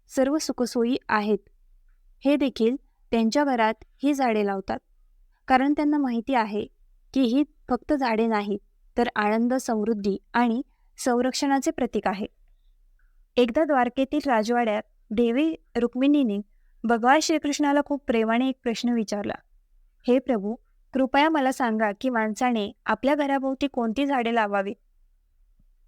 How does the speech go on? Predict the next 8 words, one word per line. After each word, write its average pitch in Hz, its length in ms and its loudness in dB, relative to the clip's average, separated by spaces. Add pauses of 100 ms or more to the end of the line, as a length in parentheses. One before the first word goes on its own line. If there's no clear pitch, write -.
(440)
घरासमोर 285 600 0
लावलेली 240 480 2
कोणती 254 380 -4
झाडे 247 280 0
गरिबी 233 360 0
दूर 233 220 -2
करू 226 180 0
शकतात 208 400 -4